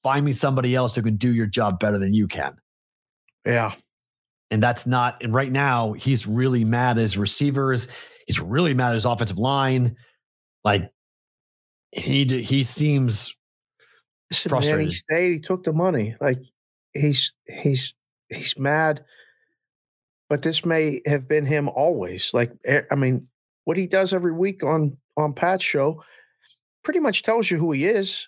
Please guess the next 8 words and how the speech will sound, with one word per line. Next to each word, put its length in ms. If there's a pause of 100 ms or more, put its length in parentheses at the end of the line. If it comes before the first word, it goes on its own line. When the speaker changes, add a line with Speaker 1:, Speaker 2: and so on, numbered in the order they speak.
(140)
Speaker 2:
Like, 160 (400)
he's 540 (420)
become 680 (760)
comfortable 460
in 60
his 160
own 160
skin. 540